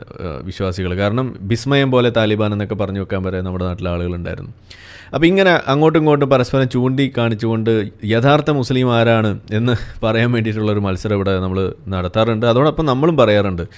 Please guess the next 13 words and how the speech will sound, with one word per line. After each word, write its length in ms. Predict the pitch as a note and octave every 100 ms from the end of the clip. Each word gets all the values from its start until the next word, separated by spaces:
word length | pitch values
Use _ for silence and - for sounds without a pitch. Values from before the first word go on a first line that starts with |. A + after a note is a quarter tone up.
| - - -
യഥാർത്ഥ 320 | A2+ C3+ C3+
മുസ്ലിം 380 | C3 A2+ A2+ A2 G#2
ആരാണ് 260 | G2 F2+ F#2+ - - -
എന്ന് 160 | A#2 C#3
ചോദിച്ചു 320 | A#2+ A2 A2+
കഴിഞ്ഞാൽ, 300 | G2+ F#2+ F#2
അത് 60 | A2+
കൃത്യമായിട്ട് 500 | A2+ C#3+ D3 C3 B2
ഈ 80 | A#2+
മതം 360 | A#2 G#2 A2+ A2
നിയമമൊക്കെ 460 | G#2 G#2 G#2 G#2+
നടപ്പിലാക്കുന്ന 560 | G#2 G2 A2 G2+ F#2+ F#2+
ആളുകൾ, 280 | F#2 F2+